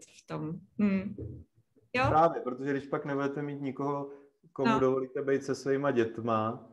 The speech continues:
Speaker 2: tak oni tam, pak je ani nedáte do školy, pak je ani nedáte nikomu,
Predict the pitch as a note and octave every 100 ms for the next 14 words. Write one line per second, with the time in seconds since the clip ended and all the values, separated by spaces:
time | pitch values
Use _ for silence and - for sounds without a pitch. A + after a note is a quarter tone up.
0 | _ _ _ _ _ _ B2 A#2+ B2 A#2+
1 | A2+ A#2+ B2+ C3 C3 A#2+ - A#2+ C#3 C3
2 | C3 B2+ B2+ B2+ C3 B2+ - B2+ B2+ B2+
3 | A#2 B2+ B2+ B2+ B2 B2 B2 C3 B2+ B2
4 | B2 A#2+ A#2+ A#2+ A#2 A#2+